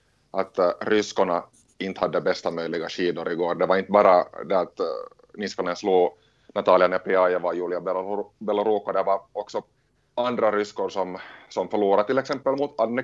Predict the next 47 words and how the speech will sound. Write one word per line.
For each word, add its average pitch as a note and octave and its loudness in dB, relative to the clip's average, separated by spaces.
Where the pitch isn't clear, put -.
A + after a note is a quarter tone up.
Kyllönen. F#2+ -2
Såna G2 0
ryskor F#2+ 0
som F#2+ -4
har F#2+ -2
varit F#2+ 2
betydligt F#2+ -2
bättre G2 2
än F2+ -6
Kyllönen F#2 -2
tidigare F#2 2
i F#2 4
år. F#2 2
Ryskor A2 2
som G2 0
förlorade G2+ 4
mot G2 -2
Vilma G2+ 2
Nissinen G#2 -2
som G2+ -2
var G2 0
tjugotrea, G2 2
som F#2+ -4
tog F#2+ -6
sina F#2+ -12
första F#2 -4
världscuppoäng. F2 -2
Så G2 4
att, F#2+ 2
eh, G2 4
man A2+ -8
ska - -8
ta C3+ 4
det C#3 4
lite D3 0
med C3+ 2
en A2+ 2
nypa A2+ -2
salt. G2+ 2
Men A#2+ 2
ja, G2+ 4
jag F#2+ 4
håller G2 2
med G#2 -2
om F#2 -4
att, - -10
att - -4